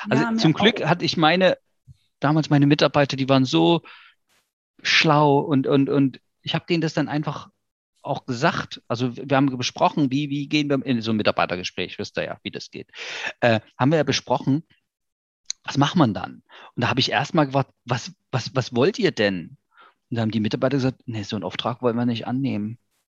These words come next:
Speaker 1: Da hab ich dann gesagt, „Gut, dann,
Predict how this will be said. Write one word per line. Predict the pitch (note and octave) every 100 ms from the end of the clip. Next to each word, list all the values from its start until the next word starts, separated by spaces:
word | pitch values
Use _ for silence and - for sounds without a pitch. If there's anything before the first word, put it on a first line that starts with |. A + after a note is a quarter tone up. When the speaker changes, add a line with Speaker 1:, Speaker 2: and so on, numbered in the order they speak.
| _ _
Speaker 1:
Da | A#2
hab | G2+
ich | -
dann | C3+
gesagt, | B2+ B2 - _ _ _ _
„Gut, | - A4+ - - _ _ _ _ _ _ _ _ _ _ _ _ _ _ _ _ _
dann, | C3 C#3